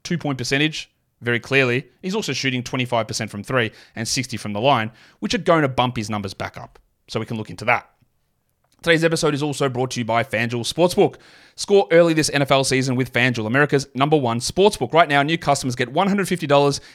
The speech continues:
in bonus bets with any winning five dollar money line bet.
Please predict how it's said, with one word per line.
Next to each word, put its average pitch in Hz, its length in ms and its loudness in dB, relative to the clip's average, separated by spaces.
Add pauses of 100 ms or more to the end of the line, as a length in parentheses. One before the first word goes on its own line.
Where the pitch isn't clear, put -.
(120)
in 233 100 2
bonus 147 380 4
bets 139 260 -2
with 113 180 -6
any 196 220 0
winning 139 340 2
five 123 320 2
dollar 123 220 0
money 110 240 -4
line 107 220 -4
bet. 131 280 2